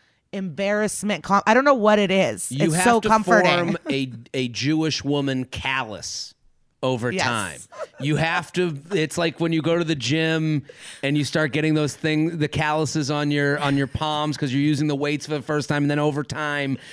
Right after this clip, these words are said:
Speaker 2: your hands, you know, get used to it. It, it is the same with Jewish women. You have to have a certain amount of patience. You have to understand, like, I remember growing up,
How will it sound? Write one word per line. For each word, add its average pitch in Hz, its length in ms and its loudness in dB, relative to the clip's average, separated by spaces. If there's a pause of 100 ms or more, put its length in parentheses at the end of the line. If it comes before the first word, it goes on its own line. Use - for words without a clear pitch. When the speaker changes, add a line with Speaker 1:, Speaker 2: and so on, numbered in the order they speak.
(200)
Speaker 2:
your 143 220 2
hands, 139 580 -2
you 170 140 -2
know, 131 220 0 (300)
get 139 180 -2
used 160 360 -2
to 151 160 2
it. 123 160 0
It, - 60 -8 (140)
it 147 180 2
is 143 220 0
the 147 80 -2
same 175 360 -2
with 175 120 -2
Jewish 156 380 -2
women. 139 460 -2 (260)
You 139 120 0
have 143 160 0
to 160 80 -4
have 147 100 -2
a 143 60 -2
certain 160 380 -2
amount 170 200 -2
of 160 100 -8
patience. 147 760 -4 (240)
You 151 100 2
have 165 140 0
to 170 180 -2
understand, 165 580 0
like, 160 160 -4
I 185 220 -2
remember 220 380 -2
growing 143 400 -2
up, 117 400 -4